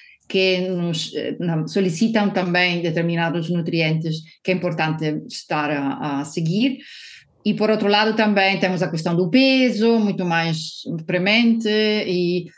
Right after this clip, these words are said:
essa relação com o peso corporal, às vezes, é, é complicada. Muitas mulheres têm historiais de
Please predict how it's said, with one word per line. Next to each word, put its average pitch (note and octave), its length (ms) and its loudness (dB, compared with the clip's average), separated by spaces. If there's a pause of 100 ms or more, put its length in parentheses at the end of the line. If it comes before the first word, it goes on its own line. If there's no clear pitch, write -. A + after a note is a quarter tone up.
(200)
essa F3 240 0
relação E3+ 580 0
com E3+ 280 -2
o E3+ 60 -4
peso D#3+ 480 0
corporal, E3 560 0
às E3 140 -4
vezes, D#3+ 360 -2
é, D#3+ 260 -2 (340)
é E3+ 80 -6
complicada. F#3+ 800 0
Muitas E3+ 260 0
mulheres D#3+ 360 0
têm D#3 160 0
historiais D3 800 -2 (240)
de C3+ 720 -6